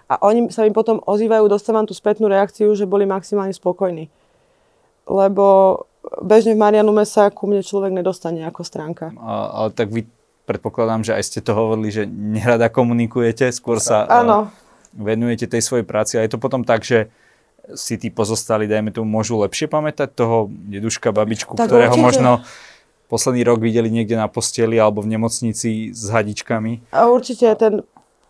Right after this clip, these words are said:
Speaker 1: je to, je to veľký rozdiel. No neviem, jak ste, keď ste boli vy na pohreboch, jak boli tí vaši upravení, keď ste ich takmer nespoznal.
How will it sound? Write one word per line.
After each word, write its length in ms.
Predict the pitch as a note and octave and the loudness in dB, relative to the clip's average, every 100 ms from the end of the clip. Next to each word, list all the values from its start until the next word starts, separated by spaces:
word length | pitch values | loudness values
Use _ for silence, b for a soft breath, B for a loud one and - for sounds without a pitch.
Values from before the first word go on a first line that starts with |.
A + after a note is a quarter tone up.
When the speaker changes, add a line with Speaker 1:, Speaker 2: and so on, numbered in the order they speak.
| - | -20
Speaker 1:
je 200 | - A3 A#3 | -4 2 4
to, 260 | A#3+ A3 | 4 4
je 120 | - A3 | 2 2
to 340 | A#3 A3 G#3+ | 2 4 2
veľký 380 | F#3+ G3+ G3+ - | 4 4 4 2
rozdiel. 500 | G3 F#3+ F3+ F3 F3+ F3 _ _ _ _ _ - | 2 2 2 0 0 -4 _ _ _ _ _ -18
No 300 | - - F#3+ | -10 -4 0
neviem, 320 | G3+ A3 A3 G#3 - - | 4 4 4 2 -4 -2
jak 200 | - G3+ | 0 0
ste, 200 | - A#3 A3 - | 2 2 2 0
keď 160 | - A3+ | -6 -2
ste 120 | A3 | 2
boli 160 | G#3+ A3+ | 6 6
vy 100 | A3 | 6
na 100 | G#3 | 4
pohreboch, 560 | G3+ A3 A3 G#3 A3+ A3 - | 2 2 4 6 4 2 -6
jak 300 | - - G3+ | -6 0 2
boli 200 | G3+ G#3+ | 4 4
tí 360 | G#3+ A3 G#3 G3+ - _ - - - | 2 2 0 0 -6 _ -20 -20 -12
vaši 640 | F3+ G#3 G#3+ A3+ G#3+ A3 b b b b b b | -2 0 0 0 -2 -2 b b b b b b
upravení, 640 | G#3 G#3+ A3 G#3+ A3 A3+ | -4 2 4 4 4 0
keď 140 | A3 G#3 | -2 -2
ste 120 | G#3+ | 0
ich 100 | G#3 | 0
takmer 260 | G#3 G#3 G#3 | 2 0 0
nespoznal. 760 | G3+ G3+ - G#3 G#3+ A3 B3 | 0 -4 -2 -2 0 -2 -4